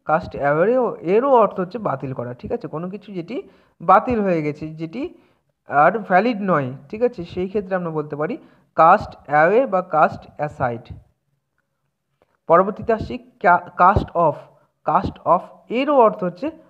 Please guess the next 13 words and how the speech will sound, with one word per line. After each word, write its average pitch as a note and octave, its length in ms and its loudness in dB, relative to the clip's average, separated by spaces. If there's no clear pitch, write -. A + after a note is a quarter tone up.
বাতিল E3 420 0
হওয়া, C3+ 260 -10
ঠিক C#4 140 -6
আছে। A3 240 -6
তো - 120 -6
এই G#3+ 160 -2
যে A#3+ 140 -6
তিনটে A3+ 380 -6
পরপর A3 460 0
এর G3+ 220 -4
অর্থ F#3+ 240 0
হচ্ছে F#3+ 180 -10
বাতিল, D3+ 520 -2